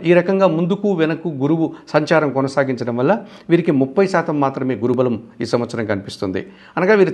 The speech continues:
చాలా జాగ్రత్తగా ఈ సంవత్సరం అధికంగా మాట్లాడకుండా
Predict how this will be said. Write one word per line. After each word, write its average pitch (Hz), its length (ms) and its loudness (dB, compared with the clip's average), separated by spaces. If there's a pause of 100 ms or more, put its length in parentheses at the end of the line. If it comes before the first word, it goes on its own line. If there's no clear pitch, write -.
(100)
చాలా 156 260 8
జాగ్రత్తగా 156 840 2
ఈ 143 60 -2
సంవత్సరం 139 560 -2 (220)
అధికంగా 139 380 2
మాట్లాడకుండా 127 720 -2